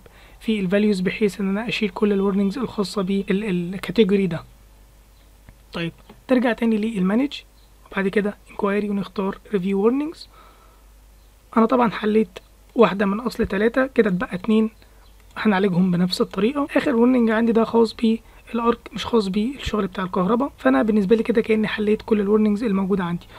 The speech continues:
طبعا دي مش كل الورنينجز اللي بتظهر، ولكن احنا فهمنا الكونسبت بتاع ازاي نديتكت الورنينج وازاي نحله. نروح بعد كده لتاني خطوة برضو من تابة manage، هنروح على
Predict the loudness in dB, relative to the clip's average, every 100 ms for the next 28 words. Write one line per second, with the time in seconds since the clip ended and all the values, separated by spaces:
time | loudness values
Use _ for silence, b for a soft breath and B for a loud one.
0 | -2 0 4 2 4 2 6 6 4 2
1 | -4 0 0 0 0 0 0 0 0 -6
2 | -20 -16 -10 -8 0 0 0 0 0 0
3 | -8 -6 -2 -2 -2 B B B -2 2
4 | 4 4 0 -2 0 2 2 0 -2 0
5 | 4 6 4 2 2 2 0 2 2 2
6 | -4 b b b -20 -20 -20 -20 -20 -20
7 | -20 -20 -20 -20 -20 -14 0 2 4 2
8 | 2 2 2 -4 -2 0 0 -2 0 -2
9 | b b b b -2 2 0 -2 -6 -4
10 | -4 -2 0 2 0 -4 -4 -2 -2 -4
11 | -6 -6